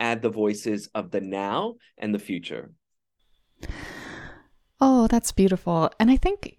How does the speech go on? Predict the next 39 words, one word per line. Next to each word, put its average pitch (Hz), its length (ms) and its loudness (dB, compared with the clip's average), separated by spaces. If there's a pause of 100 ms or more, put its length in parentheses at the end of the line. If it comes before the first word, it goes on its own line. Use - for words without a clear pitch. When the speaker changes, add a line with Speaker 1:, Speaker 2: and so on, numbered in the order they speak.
Speaker 2:
you've 233 220 2
essentially 208 680 4
answered 180 380 2
a 170 60 2
question 160 640 0
that - 160 -2
I - 60 2
had 165 440 2
later 196 220 6
on 156 160 4
the 156 100 2
list, - 300 2
Speaker 1:
I 147 40 4
tend 151 260 2
Speaker 2:
which - 140 0
Speaker 1:
to - 40 -2
do 185 80 6
Speaker 2:
was 180 240 6
Speaker 1:
that. 120 80 0
I'm 120 100 0
so 131 180 -2
sorry. 98 540 -2 (280)
Speaker 2:
No, 214 400 6 (100)
don't 185 220 2
apologize. - 580 -2
That's - 220 -6
a 196 40 -4
journalist's 185 460 2
dream. 180 460 4 (160)
But - 340 0
the 233 80 -4
question 285 540 4
was, 180 420 2
and 185 100 2
it's 196 220 0
a, 196 100 2 (440)
a 190 160 0
complicated - 640 2
question, 160 500 0